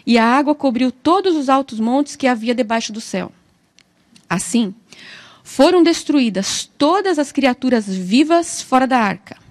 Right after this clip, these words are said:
Após um ano e dez dias, a família de Noé saiu da arca e ofereceu um culto a Deus, um sacrifício. Então, os filhos de Noé, Cã, Sem e Jafé,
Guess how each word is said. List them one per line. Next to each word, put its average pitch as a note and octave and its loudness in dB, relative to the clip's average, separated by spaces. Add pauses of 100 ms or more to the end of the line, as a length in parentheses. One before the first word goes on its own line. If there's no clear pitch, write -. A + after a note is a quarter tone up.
(760)
Após C4 2
um D#4+ 4
ano F#4+ 2
e F#4+ -2
dez C4+ 0
dias, G#3 -2
a G#3+ 0
família B3+ 0
de B3+ 0
Noé C4 0
saiu G#3 -2
da F#4 -4
arca G3+ -10 (280)
e A3+ 2
ofereceu B3 -2
um B3 -4 (160)
culto C#4 2
a - -2
Deus, - -10
um - -20
sacrifício. - -12 (880)
Então, A#3 -2 (160)
os B3 -2
filhos C#4 0
de C#4+ 2
Noé, B3 2 (540)
Cã, C4+ 4 (100)
Sem G3 0
e - -4
Jafé, A3+ -2